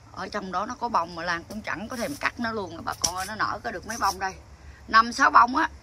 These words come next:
Đây nè. Tới nó tàn luôn, cũng không có cắt luôn nữa nè. Hình như tại bữa hổm đám cưới con gái Lan lu bu á.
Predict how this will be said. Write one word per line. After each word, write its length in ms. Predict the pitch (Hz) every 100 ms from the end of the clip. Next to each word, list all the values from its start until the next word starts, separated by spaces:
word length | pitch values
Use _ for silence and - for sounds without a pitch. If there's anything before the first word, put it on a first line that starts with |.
| -
Đây 140 | 202 196
nè. 80 | 196 175 - - - - - - - - - -
Tới 140 | 247
nó 100 | 269 254
tàn 320 | 196 160 185
luôn, 220 | 196 208 -
cũng 100 | 226
không 160 | 240
có 80 | 269 269
cắt 140 | 262 -
luôn 240 | 220 208
nữa 60 | 214
nè. 60 | 226 - - - - - - - -
Hình 160 | 185 185
như 460 | 196 214 214 214 214
tại 160 | 170 196
bữa 120 | 226
hổm 260 | 214 156
đám 180 | 269 285
cưới 200 | 269 - -
con 140 | 254
gái 220 | 233 311
Lan 240 | 302 233 220
lu 120 | 226
bu 300 | 220 226
á. 80 | 240